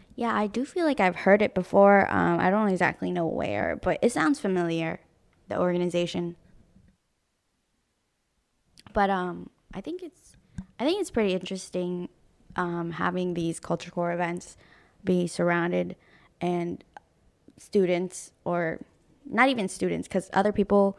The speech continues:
like, people in the community can just come and, and go to Culture Corps. Um, I think it's important and just, like, to learn all these things, especially in the Hmong community,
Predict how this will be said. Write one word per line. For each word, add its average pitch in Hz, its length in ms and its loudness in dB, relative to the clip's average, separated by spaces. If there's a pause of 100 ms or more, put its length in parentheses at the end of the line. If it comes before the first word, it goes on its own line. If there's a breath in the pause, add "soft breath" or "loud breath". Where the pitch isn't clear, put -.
(280 soft breath)
like, 185 180 -6
people 202 400 4
in 185 280 4
the 175 80 2
community 185 520 2
can 180 160 -2
just 175 200 -4
come 170 240 -2
and, 170 220 -2 (420 loud breath)
and 170 320 0
go 170 300 0
to - 120 -8
Culture 180 340 -2
Corps. 196 460 2 (120)
Um, 87 320 -2 (180)
I 185 80 0
think 202 160 2
it's 185 180 -4
important 170 640 -2
and 170 240 -4 (920 loud breath)
just, - 240 -6
like, - 260 -8 (140)
to 170 140 -2
learn 165 480 -2 (160)
all 165 140 -4
these 170 220 -6
things, - 500 -8 (560 soft breath)
especially 175 500 -2
in 165 160 0
the 160 80 -2
Hmong 165 200 -4
community, 175 640 -2